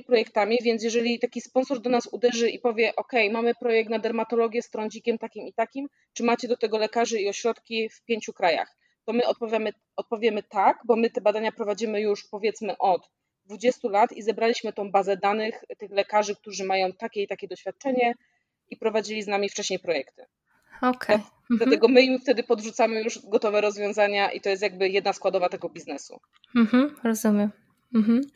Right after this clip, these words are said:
Speaker 2: Okej, a, y, wiem, że potem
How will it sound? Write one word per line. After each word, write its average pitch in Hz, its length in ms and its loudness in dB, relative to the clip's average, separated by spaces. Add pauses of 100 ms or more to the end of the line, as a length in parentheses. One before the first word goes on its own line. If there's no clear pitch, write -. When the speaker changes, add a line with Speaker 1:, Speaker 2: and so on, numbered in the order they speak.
(1200)
Speaker 2:
Okej, 294 300 6
a, 233 240 8 (100)
y, 247 320 6
wiem, 277 220 8
że 302 120 10
potem 226 540 4